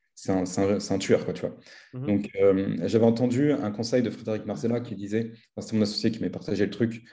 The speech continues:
Speaker 1: quand tu trouves quelqu'un d'intelligent, tu le recrutes. Même si tu sais pas pourquoi tu le recrutes, tu le recrutes.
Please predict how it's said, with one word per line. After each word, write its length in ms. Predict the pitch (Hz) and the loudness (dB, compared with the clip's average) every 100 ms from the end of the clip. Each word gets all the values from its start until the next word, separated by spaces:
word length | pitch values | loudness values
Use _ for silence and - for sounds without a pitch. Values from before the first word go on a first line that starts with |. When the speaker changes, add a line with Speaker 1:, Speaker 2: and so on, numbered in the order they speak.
| _ _ _ _ _ - | _ _ _ _ _ 0
Speaker 1:
quand 200 | 143 143 | 4 4
tu 160 | - | 2
trouves 240 | 127 - 147 | -2 -2 0
quelqu'un 300 | 127 120 127 | 0 0 2
d'intelligent, 760 | 120 120 120 113 127 - - - _ _ _ _ _ _ _ | 2 2 2 2 2 0 -10 -20 _ _ _ _ _ _ _
tu 120 | - 110 | -8 -2
le 40 | |
recrutes. 460 | 117 113 127 - - _ _ _ | 0 0 -6 -8 -20 _ _ _
Même 160 | 123 175 | 2 2
si 120 | 180 | 2
tu 120 | 170 | -2
sais 160 | 151 - | -2 4
pas 100 | 151 | 4
pourquoi 260 | 160 - 151 | 4 4 2
tu 120 | 135 | 4
le 60 | |
recrutes, 440 | 123 131 156 - - - _ _ | 2 2 0 -4 -8 -16 _ _
tu 140 | - | 2
le 40 | 131 | 4
recrutes. 440 | 123 120 104 - | 4 0 -6 -8